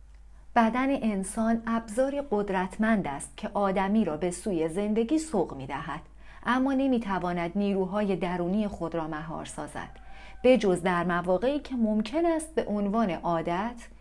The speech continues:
میل، رفاقت یا شور و هیجانی خاص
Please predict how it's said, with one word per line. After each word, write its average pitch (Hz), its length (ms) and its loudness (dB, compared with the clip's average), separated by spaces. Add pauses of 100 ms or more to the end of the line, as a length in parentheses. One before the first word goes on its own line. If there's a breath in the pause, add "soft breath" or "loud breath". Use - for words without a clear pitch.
(140 soft breath)
میل، 202 520 0 (340 loud breath)
رفاقت 220 720 0 (240 loud breath)
یا 240 200 4
شور 269 340 0
و 185 80 2
هیجانی 214 720 0
خاص 285 340 -4